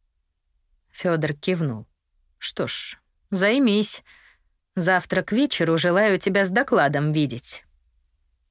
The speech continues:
Слушаюсь, царевич. Михайло поклонился и вышел.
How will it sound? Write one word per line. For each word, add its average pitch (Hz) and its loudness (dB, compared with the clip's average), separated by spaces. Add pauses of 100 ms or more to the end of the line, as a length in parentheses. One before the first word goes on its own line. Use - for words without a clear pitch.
Слушаюсь, 214 0
царевич. 175 -2 (960)
Михайло 170 0
поклонился 175 -2
и 185 2
вышел. 139 -4